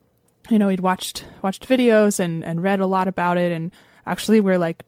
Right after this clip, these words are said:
you know, doing some, like, training, you know, like, to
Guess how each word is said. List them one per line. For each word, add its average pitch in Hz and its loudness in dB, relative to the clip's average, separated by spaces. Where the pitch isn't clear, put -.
you 185 -2
know, 160 -2
doing 180 -2
some, 175 -6
like, 160 -12
training, 185 -2
you 190 -8
know, 170 -4
like, 160 -8
to 165 -8